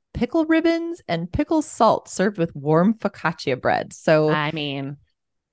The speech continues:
Speaker 1: it sounds pretty intriguing,
Speaker 2: all
Speaker 1: I
Speaker 2: of
Speaker 1: think,
Speaker 2: that sounds
Speaker 1: right?
Speaker 2: lovely.
Speaker 1: Yeah.
Speaker 2: I, I, I love all of those things, actually. So I'd be down.
Speaker 1: Yeah.
Speaker 2: But we're not going, so.
Speaker 1: Well, we can try.
Speaker 2: <laughs> Well, maybe we can.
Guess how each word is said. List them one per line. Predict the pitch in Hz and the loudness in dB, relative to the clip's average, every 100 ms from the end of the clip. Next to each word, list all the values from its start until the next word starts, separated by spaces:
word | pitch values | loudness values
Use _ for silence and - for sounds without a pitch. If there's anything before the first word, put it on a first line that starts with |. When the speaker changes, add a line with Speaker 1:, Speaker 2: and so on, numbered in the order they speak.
| _ - | _ -4
Speaker 1:
it | 254 | -4
sounds | - 539 480 | 0 0 0
pretty | - 370 | 2 2
intriguing, | 214 - 220 165 | 2 2 0 4
Speaker 2:
all | 180 208 | 4 6
Speaker 1:
I | 202 | 4
Speaker 2:
of | |
Speaker 1:
think, | 170 | 4
Speaker 2:
that | 151 - | 2 2
sounds | 160 151 151 | 2 2 0
Speaker 1:
right? | 147 | -2
Speaker 2:
lovely. | 139 - - | -4 -4 -2
Speaker 1:
Yeah. | 95 151 | 0 0
Speaker 2:
I, | 123 135 143 - _ - | 0 -2 -6 -12 _ -12
I, | 156 156 151 151 _ - | -8 -8 -10 -16 _ 0
I | 175 | 2
love | 175 170 | 4 4
all | 131 190 | 6 4
of | 214 | 4
those | 139 135 | -2 -4
things, | - 117 135 | -6 -8 -4
actually. | - - - 131 127 165 - | -4 -6 -6 -4 -2 -4 -4
So | - 170 165 _ _ _ _ _ | 0 0 0 _ _ _ _ _
I'd | - 160 | 0 2
be | 190 | 4
down. | 151 127 165 - _ _ - | 4 4 2 0 _ _ -10
Speaker 1:
Yeah. | 285 170 - - _ _ - | -8 -8 -14 -20 _ _ -6
Speaker 2:
But | - | -2
we're | 151 | 2
not | 147 - | 0 0
going, | 135 - 156 165 | 0 0 -4 -6
so. | - - | -6 0
Speaker 1:
Well, | 285 | 2
we | 311 | 0
can | - 427 | -4 -8
try. | - - 143 233 294 262 349 - | -6 -4 -2 -2 -4 -4 -8 -10
Speaker 2:
<laughs> | - - | -16 -8
Well, | 339 | -4
maybe | 233 262 220 | -2 -2 -2
we | 165 | -2
can. | 170 190 147 160 | -2 -2 -2 -4